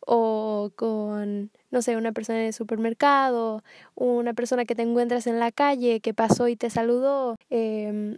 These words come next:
alguien que se te metió en el tráfico, <laughs> ¿sabes? O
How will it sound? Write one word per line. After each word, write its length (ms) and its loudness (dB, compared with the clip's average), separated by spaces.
alguien 680 2
que 760 0
se 240 6
te 140 2
metió 400 2
en 100 0
el 140 -4
tráfico, 800 2
<laughs> 480 2
¿sabes? 500 0
O 840 2